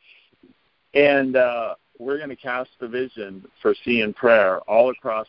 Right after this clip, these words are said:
our nation to see every single inhabitant prayed for, to see the body of Christ mobilized, to adopt the lost sheep, to pray for them, to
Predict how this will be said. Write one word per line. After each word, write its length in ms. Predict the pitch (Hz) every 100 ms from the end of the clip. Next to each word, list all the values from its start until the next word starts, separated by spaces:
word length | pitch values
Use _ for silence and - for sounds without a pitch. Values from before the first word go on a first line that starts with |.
| -
our 140 | 104
nation 540 | 101 98 107 - 98 - _ _ _
to 80 | 107 -
see 180 | 131 -
every 340 | - 131 131 131 -
single 300 | 127 120 110
inhabitant 560 | 110 110 113 107 98
prayed 300 | - 110 117 -
for, 320 | 104 98 98 _ _ - - _ -
to 100 | 113 -
see 160 | 131
the 120 | 120 110
body 320 | 113 120 123
of 120 | 110
Christ 300 | - 113 113 -
mobilized, 720 | 110 117 120 101 92 90 110 _
to 120 | 120
adopt 420 | 110 110 104 110 -
the 100 | 113
lost 340 | 98 104 101 - _ - - -
sheep, 260 | 123 104 _ -
to 100 | 113
pray 320 | - 123 120 123
for 140 | 127 101
them, 300 | 98 90 - _ _
to 100 | -